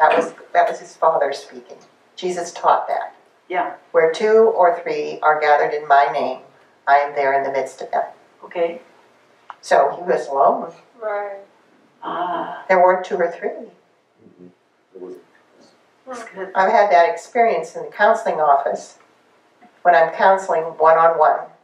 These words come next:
Speaker 2: Yeah.
Speaker 1: It's much harder. If I had a counselor trainee in the room to observe,
Speaker 2: Yeah.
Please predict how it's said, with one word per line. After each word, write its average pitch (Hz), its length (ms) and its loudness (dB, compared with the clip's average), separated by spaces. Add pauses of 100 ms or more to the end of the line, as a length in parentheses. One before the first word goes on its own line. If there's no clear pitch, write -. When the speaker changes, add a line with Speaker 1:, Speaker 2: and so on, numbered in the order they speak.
(140)
Speaker 2:
Yeah. 185 280 -10 (680)
Speaker 1:
It's - 200 -10
much 202 300 2
harder. - 680 2 (460)
If 170 140 -6
I 196 120 4
had 247 240 2
a - 100 -8
counselor 190 460 -4
trainee 180 600 -4
in 170 60 -2
the 160 120 -2
room 180 580 -2 (360)
to 175 160 -2
observe, 185 540 2 (200)
Speaker 2:
Yeah. 175 260 -6